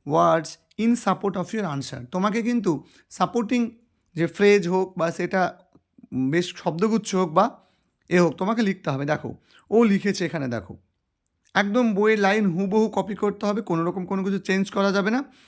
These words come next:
এবং ইনভার্টেড কমা দিয়ে লিখতে হবে। এখানে ইনভার্টেড কমা আছে, ওইখানে ইনভার্টেড কমা দিয়েছে।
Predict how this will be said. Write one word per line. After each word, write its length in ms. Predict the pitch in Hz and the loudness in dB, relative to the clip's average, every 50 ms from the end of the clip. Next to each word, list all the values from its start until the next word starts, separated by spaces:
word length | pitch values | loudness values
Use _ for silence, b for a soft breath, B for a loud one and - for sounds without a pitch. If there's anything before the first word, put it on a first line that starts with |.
| b b - | b b 0
এবং 200 | 208 233 226 214 | 2 4 4 4
ইনভার্টেড 400 | 214 202 180 202 196 202 196 - | 4 2 2 0 0 -2 -4 -2
কমা 280 | - 175 175 180 185 | -2 0 2 2 2
দিয়ে 140 | 180 208 208 | 2 0 0
লিখতে 260 | 180 147 - - 139 | -2 -2 -4 -4 -4
হবে। 160 | 123 117 135 | -4 -2 -4
এখানে 240 | 143 139 190 190 196 | -4 -2 -2 0 0
ইনভার্টেড 320 | 196 196 185 196 208 202 208 | 0 0 0 0 -2 -2 -2
কমা 280 | - 185 185 190 196 | -2 0 0 2 0
আছে, 220 | 208 202 285 320 b b b b b b b - | 0 -2 -4 -8 b b b b b b b -2
ওইখানে 240 | 226 226 240 233 226 | 0 2 4 4 2
ইনভার্টেড 400 | 214 208 202 202 190 202 180 - | 2 2 0 0 0 -2 -2 0
কমা 240 | 185 175 175 180 | 0 2 2 2
দিয়েছে। 380 | 165 160 160 160 165 156 - | 0 0 0 0 -2 -2 -4